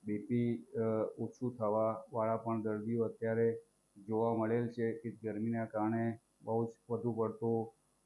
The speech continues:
પાણી શરીરમાંથી નીકળી જવાના કારણે પણ ડિહાઇડ્રેશન થવાના કારણે બી પી ડાઉન થવું, ચક્કર આવવા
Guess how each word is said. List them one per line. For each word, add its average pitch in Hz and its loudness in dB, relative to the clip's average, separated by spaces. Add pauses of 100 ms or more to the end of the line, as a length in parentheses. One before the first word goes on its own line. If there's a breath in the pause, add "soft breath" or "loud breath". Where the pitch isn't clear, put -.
પાણી 110 2
શરીરમાંથી 113 0
નીકળી 107 -2
જવાના 110 2
કારણે 110 0 (300)
પણ 110 -2
ડિહાઇડ્રેશન 113 -2
થવાના 107 0
કારણે 107 -2
બી 104 -4
પી 113 -6
ડાઉન 107 0
થવું, 107 -2
ચક્કર 110 -2
આવવા 104 2